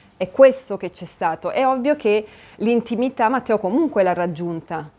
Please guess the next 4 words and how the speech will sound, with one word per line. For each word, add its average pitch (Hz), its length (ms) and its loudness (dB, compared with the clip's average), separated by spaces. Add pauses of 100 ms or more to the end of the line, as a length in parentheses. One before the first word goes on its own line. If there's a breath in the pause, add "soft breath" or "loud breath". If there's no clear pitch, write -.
(220 soft breath)
non 302 300 2
facendo 180 520 -2
sesso. 156 720 -6
Pensate, 170 680 -2